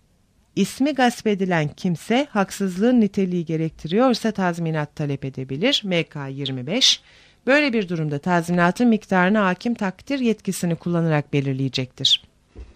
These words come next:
Hukukumuzda hakimin takdir hakkı konusunda pek çok misal bulmak mümkündür.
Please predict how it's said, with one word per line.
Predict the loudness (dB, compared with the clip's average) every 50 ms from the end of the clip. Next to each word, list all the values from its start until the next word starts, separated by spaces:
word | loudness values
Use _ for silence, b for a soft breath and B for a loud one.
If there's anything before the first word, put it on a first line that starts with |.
| b b b b b b b b b b b b
Hukukumuzda | b -8 -4 -4 -6 -2 0 2 2 2 2 2 0 2 4
hakimin | 6 6 6 6 2 0 0 0 0
takdir | 0 0 -2 -2 -2 -6 -8 -8 -6
hakkı | -4 -4 -4 -4 _ -10 -12 -8
konusunda | -4 -2 -2 -2 -2 -6 -6 -8 -8 -6 -6 -6
pek | -2 -2 -4 -4 -4
çok | -6 -8 -6 -6
misal | -8 -8 -6 -6 -6 -4 -4 -4
bulmak | -4 -2 -2 -2 -4 -4 -6
mümkündür. | -6 -6 -8 -10 -10 -12 -10 -12 -14 -16 -18